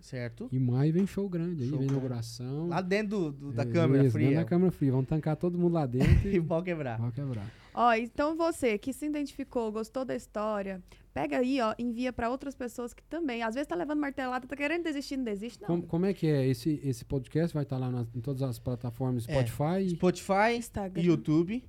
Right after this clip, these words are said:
Speaker 2: Sim.
Speaker 1: ele inteiro,
Speaker 2: Sim.
Speaker 1: certo? É, Instagram e no TikTok, As Pílulas.
Speaker 2: As Pílulas.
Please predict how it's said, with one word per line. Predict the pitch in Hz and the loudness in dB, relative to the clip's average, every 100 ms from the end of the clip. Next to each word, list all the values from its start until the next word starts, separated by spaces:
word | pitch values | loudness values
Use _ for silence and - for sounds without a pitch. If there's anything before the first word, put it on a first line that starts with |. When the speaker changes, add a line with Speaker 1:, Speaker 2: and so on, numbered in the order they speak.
| - | -16
Speaker 2:
Sim. | - 143 175 - | -6 -6 -6 -2
Speaker 1:
ele | 143 | 2
inteiro, | 185 180 139 135 185 - - | 2 2 0 0 -4 -10 -12
Speaker 2:
Sim. | 135 | -6
Speaker 1:
certo? | 147 127 151 - - - - - - - - | -4 -4 -6 -12 -20 -20 -20 -20 -20 -20 -12
É, | 120 120 120 117 113 110 - | -4 -2 0 0 0 -2 -2
Instagram | 196 190 196 143 127 113 107 - - - | -4 0 0 0 -2 -4 -8 -14 -20 -12
e | |
no | 131 | -10
TikTok, | 117 - 185 156 139 156 - - - _ - _ _ | -8 -10 -10 -6 -2 -4 -6 -20 -20 _ -20 _ _
As | 143 147 | -6 -6
Pílulas. | - 127 107 - - 117 | -6 -8 -8 -16 -14 -10
Speaker 2:
As | 101 | -10
Pílulas. | - 120 113 | -12 -18 -18